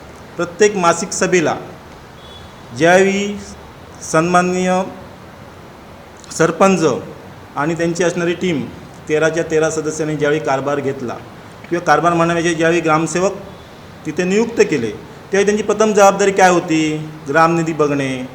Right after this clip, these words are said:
किंवा ग्रामपंचायतीमध्ये आ-, पंधरा युक्त आहे, किती आहे, काय आहे, हे सगळं लेखाजोखी त्यांनी मांडणी करून ठेवली पाहिजे होती. तसं काय आम्हाला निदर्शनास आलं नाही. दुसरी गोष्ट, प्रत्येक सभेमध्ये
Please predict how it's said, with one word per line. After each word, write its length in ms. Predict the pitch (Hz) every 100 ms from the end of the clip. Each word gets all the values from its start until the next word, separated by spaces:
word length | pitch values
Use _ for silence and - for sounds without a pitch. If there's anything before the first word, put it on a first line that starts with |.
| - - - - -
किंवा 120 | 175
ग्रामपंचायतीमध्ये 580 | 170 170 175 175 175 180
आ-, 140 | 180 160
पंधरा 320 | 170 175 185
युक्त 200 | 180 -
आहे, 160 | 170
किती 260 | 160 156 151
आहे, 200 | 139 135
काय 280 | 131 165 151
आहे, 100 | 135
हे 120 | 156
सगळं 220 | 185 196
लेखाजोखी 400 | 190 196 202 196
त्यांनी 240 | 190 185 196
मांडणी 460 | 180 175 180 185 196 - - - -
करून 200 | 180 196
ठेवली 240 | 185 208
पाहिजे 280 | 196 151 123
होती. 240 | 113 - 104 - - - - 180
तसं 200 | 175 196
काय 160 | 196
आम्हाला 300 | 180 180 180
निदर्शनास 500 | 180 156 170 170 160
आलं 360 | 147 139 147 151
नाही. 260 | 143 131 104 - - - - - 127
दुसरी 240 | 170 202
गोष्ट, 300 | 208 202 202 202 208 208 - - - - - - - - - -
प्रत्येक 380 | 190 190 233
सभेमध्ये 540 | 233 208 202 190 147